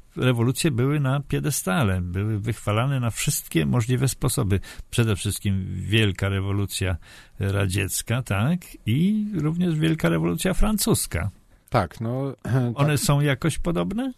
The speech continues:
Speaker 2: Są podobne, ponieważ, y, to jest, y,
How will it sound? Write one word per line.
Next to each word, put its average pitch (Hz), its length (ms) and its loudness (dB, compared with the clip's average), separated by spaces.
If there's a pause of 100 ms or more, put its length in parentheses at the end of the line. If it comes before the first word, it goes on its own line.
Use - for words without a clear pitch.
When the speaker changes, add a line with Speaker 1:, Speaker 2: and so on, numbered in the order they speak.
(320)
Speaker 2:
Są 233 280 0
podobne, 117 560 2
ponieważ, 135 800 -2
y, 143 440 -2 (140)
to 131 120 -2
jest, 135 520 -4
y, 135 40 2